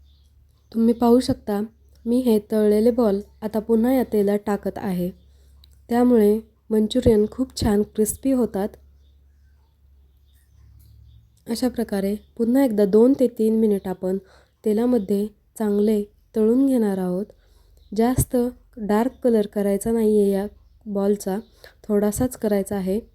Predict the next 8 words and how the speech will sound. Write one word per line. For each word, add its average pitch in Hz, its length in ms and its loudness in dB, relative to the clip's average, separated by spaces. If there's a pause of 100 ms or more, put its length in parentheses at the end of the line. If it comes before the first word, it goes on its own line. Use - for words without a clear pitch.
(920)
खरपूस 240 460 0
कलर 262 300 2
आला 233 300 0
की 220 520 -2
काढून 214 320 2
घ्यायचे 214 340 0
आहेत. 190 260 -4 (2750)
छानपैकी 233 560 -2